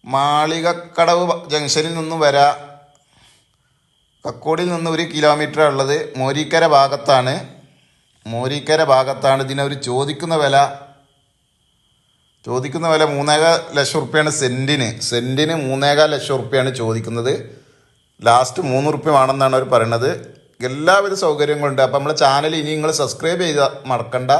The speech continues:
പരമാവധി ആളുകളിലേക്ക് ലൈക്കും ഷെയറും ചെയ്യുക. അതുപോലെ തന്നെ ഏത് ജില്ലയിലേക്കോട്ടെ നിങ്ങൾക്ക് വീടോ സ്ഥലം വിൽക്കാനോ വാങ്ങാനോ ഉണ്ടെങ്കിൽ മുസ്തഫ ജേണി എന്ന YouTube ചാനൽ ബന്ധപ്പെടുക. നമ്മൾ നിങ്ങളോട്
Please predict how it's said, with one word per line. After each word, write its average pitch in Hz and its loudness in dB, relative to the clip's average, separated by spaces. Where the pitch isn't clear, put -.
പരമാവധി 160 2
ആളുകളിലേക്ക് 139 0
ലൈക്കും 123 -4
ഷെയറും 123 0
ചെയ്യുക. 120 0
അതുപോലെ 120 -2
തന്നെ 139 -4
ഏത് 190 -2
ജില്ലയിലേക്കോട്ടെ 127 0
നിങ്ങൾക്ക് 113 -4
വീടോ 117 2
സ്ഥലം 117 2
വിൽക്കാനോ 120 0
വാങ്ങാനോ 117 2
ഉണ്ടെങ്കിൽ 113 -6
മുസ്തഫ 117 -2
ജേണി 120 -2
എന്ന 120 -4
YouTube 113 -6
ചാനൽ 110 0
ബന്ധപ്പെടുക. 95 -6
നമ്മൾ 143 4
നിങ്ങളോട് 165 6